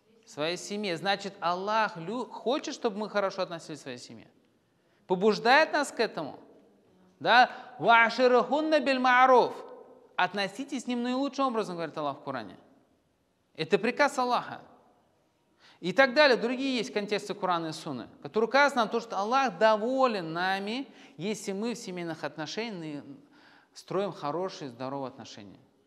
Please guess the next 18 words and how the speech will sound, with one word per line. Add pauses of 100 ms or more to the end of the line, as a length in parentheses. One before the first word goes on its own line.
(1700)
Правильно? (1600)
Поэтому
мы
должны
относиться
к
твоему
общению
с
женой, (220)
с
мужем,
что
это
поклонение.
Почему
это
полезно?